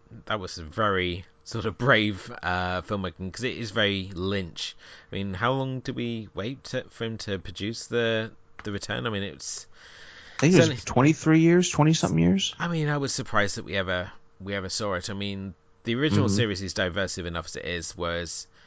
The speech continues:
Speaker 1: the first season's very sort of accessible. It's this sort of, this murder mystery. And then when
Speaker 2: Mm-hmm.
Speaker 1: we get into the second season and we wrap up that first case,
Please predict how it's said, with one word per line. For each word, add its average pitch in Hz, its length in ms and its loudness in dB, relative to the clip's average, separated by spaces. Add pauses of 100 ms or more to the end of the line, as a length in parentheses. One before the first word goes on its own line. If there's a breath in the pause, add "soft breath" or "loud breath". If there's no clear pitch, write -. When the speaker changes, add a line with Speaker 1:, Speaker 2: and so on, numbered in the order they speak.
(140 soft breath)
Speaker 1:
the 101 80 -4
first 131 260 0
season's 92 460 -6
very 87 440 -2
sort 87 200 -8
of 64 40 -6
accessible. 87 400 -8
It's 71 160 -10
this 85 140 -8
sort 60 200 -10
of, - 160 -20 (320)
this - 180 -14
murder 90 340 -2
mystery. 82 540 -8 (480 loud breath)
And 101 140 -2
then 107 100 6
when 104 100 2
Speaker 2:
Mm-hmm. 98 60 -2
Speaker 1:
we 98 80 -4
get 107 120 -2
into 95 180 -8
the 98 60 -4
second 101 420 -4
season 87 440 -6
and 85 240 -6
we 85 120 -6
wrap 95 320 2
up 117 160 -2
that 80 180 -6
first - 320 -8
case, - 600 -6